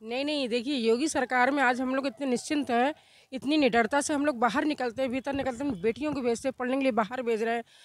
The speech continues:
रात में बारह बजे भी बेटियां स्कूटी से आ रही हैं, कोई डर नहीं, कोई भय नहीं, हम लोग बिल्कुल निडरता से काम करते हैं।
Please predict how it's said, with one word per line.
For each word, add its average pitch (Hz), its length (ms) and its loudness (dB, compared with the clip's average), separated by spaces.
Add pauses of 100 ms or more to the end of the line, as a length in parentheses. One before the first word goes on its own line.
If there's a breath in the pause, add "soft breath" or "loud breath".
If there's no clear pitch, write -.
(300 soft breath)
रात 254 300 4
में 294 120 -2
बारह 247 240 10
बजे 294 160 2
भी 294 80 0
बेटियां 269 320 0
स्कूटी 269 320 -4
से 277 140 2
आ 254 80 8
रही 277 120 6
हैं, 285 120 -2
कोई 294 200 0
डर 311 160 6
नहीं, 311 160 2
कोई 294 200 0
भय 277 180 2
नहीं, 302 140 2
हम 294 160 0
लोग 262 100 0
बिल्कुल 285 260 -2
निडरता 294 340 4
से 285 120 -4
काम 254 240 0
करते 226 240 -4
हैं। 202 80 -6